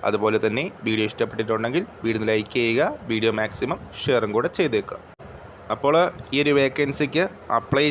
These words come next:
ചെയ്യാനുള്ള അവസാന തീയതി വരുന്നത് ഏപ്രിൽ മുപ്പതാം തീയതിയാണ്. ഹിന്ദുസ്ഥാൻ പെട്രോളിയം എച്ച് പി സി എല്ലിലാണ് വേക്കൻസീസ് വന്നിരിക്കുന്നത്. മുപ്പതിനായിരം to ഒരു ലക്ഷത്തി ഇരുപതിനായിരം എന്നൊരു സാലറി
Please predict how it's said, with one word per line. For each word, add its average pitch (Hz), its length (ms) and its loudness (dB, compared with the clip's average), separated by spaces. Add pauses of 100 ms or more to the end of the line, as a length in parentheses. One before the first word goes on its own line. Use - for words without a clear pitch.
ചെയ്യാനുള്ള 127 340 2 (260)
അവസാന 131 520 2
തീയതി 123 380 2
വരുന്നത് 110 340 4 (280)
ഏപ്രിൽ 127 300 2 (240)
മുപ്പതാം 127 340 2 (100)
തീയതിയാണ്. 127 520 2 (680)
ഹിന്ദുസ്ഥാൻ 151 440 2 (120)
പെട്രോളിയം 131 480 2
എച്ച് - 160 -6
പി 143 160 4
സി 156 140 4
എല്ലിലാണ് 123 400 2 (220)
വേക്കൻസീസ് 120 680 0 (180)
വന്നിരിക്കുന്നത്. 110 560 2 (460)
മുപ്പതിനായിരം 139 720 2
to 147 80 2 (280)
ഒരു 117 140 4
ലക്ഷത്തി 139 340 0
ഇരുപതിനായിരം 127 580 2 (200)
എന്നൊരു 113 260 -2
സാലറി 113 280 4